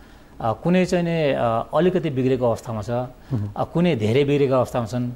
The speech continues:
Speaker 1: कुनै चाहिँ नि, अ, यो फ्याक्ट्री मेड नभइकन लोकली मेड हतियार पनि छन्।
Speaker 2: मह्म, मह्म।
Speaker 1: अ, यहाँको बजारमा पाइने, अ, दुई इन्चका चाहिँ नि ती पाइपहरू, जिआई पाइपहरूलाई दोब्राएर ओरेर बनाएको हतियारहरू जुन चाहिँ नि प्रयोग गर्नै नहुने थियो, उहाँले प्रयोग गर्दाखेरि पनि उहाँकै मुखबाट सुनेको छु,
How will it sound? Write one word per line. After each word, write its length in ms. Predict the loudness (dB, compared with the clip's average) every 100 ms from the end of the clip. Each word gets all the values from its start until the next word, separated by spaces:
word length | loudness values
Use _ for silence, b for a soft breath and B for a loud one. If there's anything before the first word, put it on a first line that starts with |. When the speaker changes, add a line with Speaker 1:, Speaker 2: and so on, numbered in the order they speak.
| -12 B -4
Speaker 1:
कुनै 240 | 2 4 4
चाहिँ 220 | 4 2
नि, 320 | 2 0 0
अ, 360 | 2 4 4 2
यो 140 | 0
फ्याक्ट्री 420 | 0 -2 -2 -2
मेड 280 | 0 0 0
नभइकन 360 | 2 2 2 0
लोकली 460 | 0 2 2 2
मेड 200 | 2 2
हतियार 300 | 2 2 0
पनि 160 | 0 -4
छन्। 260 | -6 -4 -2
Speaker 2:
मह्म, 180 | -2 -4 -10 -6
मह्म। 160 | -4 -6 -10
Speaker 1:
अ, 160 | -8 -4
यहाँको 340 | -2 -2 -2
बजारमा 380 | -2 0 0 0
पाइने, 460 | -2 -2 -2 -2 -4 B B
अ, 100 | -8
दुई 220 | -2 2 2
इन्चका 360 | 0 0 0
चाहिँ 200 | 0 -2
नि 120 | -2
ती 160 | -2 -4
पाइपहरू, 500 | -2 -2 -2 -2 -2
जिआई 260 | 0 0 0
पाइपहरूलाई 500 | -2 -4 -4 -4 -2
दोब्राएर 400 | 0 0 0 -2
ओरेर 240 | -4 -6
बनाएको 380 | -4 -4 -4 -6
हतियारहरू 460 | -6 -6 -4 -6 -8 B B
जुन 180 | -2 0
चाहिँ 140 | -2
नि 60 | -2
प्रयोग 280 | 2 2 2 -4 -12 -4
गर्नै 280 | 0 2 2
नहुने 460 | 2 2 2 0 -2
थियो, 200 | 0 0 -2 B 0
उहाँले 300 | 2 4 2
प्रयोग 280 | 2 2
गर्दाखेरि 280 | 2 2 0
पनि 100 | 0
उहाँकै 420 | 0 2 2 2
मुखबाट 320 | 2 2 0 0
सुनेको 280 | -2 -2
छु, 160 | -2 -6